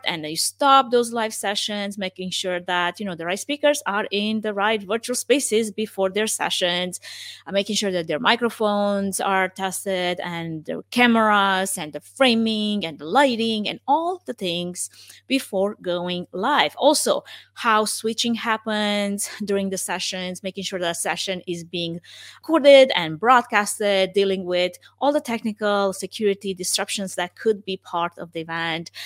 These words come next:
with the use of, uh, a range of production equipment that is normally used in broadcasting to create this T V show type of event we've become accustomed to. Again,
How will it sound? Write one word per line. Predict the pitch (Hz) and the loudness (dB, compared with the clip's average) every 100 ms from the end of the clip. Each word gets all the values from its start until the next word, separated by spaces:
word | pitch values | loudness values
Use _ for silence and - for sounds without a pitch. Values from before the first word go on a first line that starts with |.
| - - - - | -14 -16 -20 -2
with | 247 262 | 0 4
the | |
use | 262 262 262 | 4 4 2
of, | - 247 247 233 233 233 | 4 6 8 8 6 2
uh, | 220 220 226 | 2 4 2
a | 233 | -2
range | 226 226 247 262 285 226 165 156 - - - | -2 0 2 4 4 2 -2 -6 -6 -4 -2
of | 196 - | -2 -2
production | 190 185 185 - 185 | -4 -2 -2 -4 -6
equipment | - 180 160 160 196 277 - - - - | -10 -12 -8 -4 -4 -4 -6 -14 -14 0
that | 226 214 | 4 6
is | 233 220 214 208 | 4 2 0 -2
normally | 208 294 403 370 311 | 0 2 2 2 2
used | 285 311 285 | 2 0 0
in | 254 | 0
broadcasting | 220 233 - 220 190 - 190 196 | 4 4 2 -4 -4 -4 -6 -6
to | - | -6
create | 240 - 254 285 277 | -8 -2 -2 0 0
this | 262 - | -2 -4
T | 233 240 | -8 -6
V | 254 254 | -4 -2
show | - 233 226 | -2 0 -2
type | 240 - 208 233 - | -2 -2 0 0 -2
of | 226 | -4
event | 214 302 311 247 254 247 - - - - | -2 2 4 2 0 -4 -14 -20 -20 -10
we've | 196 240 269 277 | -2 0 2 0
become | 294 285 214 214 247 - | -4 -4 -2 -2 -4 -6
accustomed | 262 - 311 403 - 165 - | -10 -6 -4 -4 -4 -8 -8
to. | - - | -14 -4
Again, | - 269 165 | 0 2 2